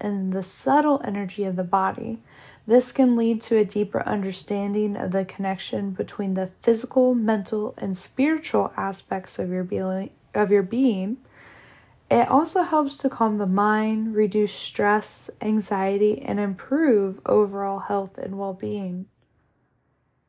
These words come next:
You can also practice the yamas and the niyamas in engaging in selfless service.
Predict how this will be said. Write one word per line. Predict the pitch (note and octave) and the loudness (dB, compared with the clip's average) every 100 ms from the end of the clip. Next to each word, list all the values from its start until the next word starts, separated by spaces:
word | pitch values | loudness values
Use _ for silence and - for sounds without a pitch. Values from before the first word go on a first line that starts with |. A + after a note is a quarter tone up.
| _ _ _ _ | _ _ _ _
You | A3 | -4
can | A3 A3+ | -2 0
also | A3 A3 A3 G#3+ | 0 0 -4 -4
practice | - G3 G3 - G#3+ - | -4 -4 -4 -6 -6 -6
the | - G3 | -8 -4
yamas | F#3+ F#3+ G3 G3+ G3+ G3+ - | -2 -2 -2 -6 -6 -10 -10
and | G3+ G3 | -8 -6
the | |
niyamas | F#3+ F#3+ G3+ G3+ G3 G3 G3 G3 G3+ G#3+ - | -6 -6 -6 -4 -4 -4 -6 -8 -8 -10 -10
in | A3 G#3 | -6 -6
engaging | G#3 G#3+ A3+ A3 A#3 A3 | -4 -2 -2 -2 -4 -6
in | G#3 G3 | -8 -8
selfless | - G#3 F#3+ - G#3 G3+ | -6 -6 -8 -8 -8 -8
service. | - G3+ F#3 F#3 G#3+ C4 - | -10 -8 -6 -6 -6 -6 -10